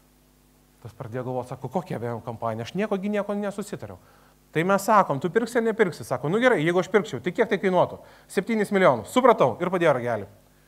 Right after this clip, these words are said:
Tas pradėjo galvoti, iš kur man gauti septynis milijonus, kad nusipirktų tą aviakompaniją. Tai būtų labai geras iššūkis man pačiam.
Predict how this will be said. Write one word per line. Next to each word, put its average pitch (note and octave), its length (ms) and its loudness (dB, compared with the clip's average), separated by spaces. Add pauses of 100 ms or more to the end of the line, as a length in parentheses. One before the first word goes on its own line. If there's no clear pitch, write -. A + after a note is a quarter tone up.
(720)
Tas - 140 -18
pradėjo E3 320 0
galvoti, D3 340 0
iš B2+ 100 -10
kur B3+ 140 -2
man G#3+ 160 0
gauti G#3 240 4
septynis F#3 380 -8
milijonus, D#3+ 380 0
kad C#3 120 -8
nusipirktų F3+ 380 -6
tą E3+ 100 -2
aviakompaniją. D#3+ 600 -2 (200)
Tai G3 80 -2
būtų G#3 220 -4
labai G#3 260 2
geras G3+ 360 0
iššūkis E3+ 380 -8
man D3 160 0
pačiam. D#3 340 -8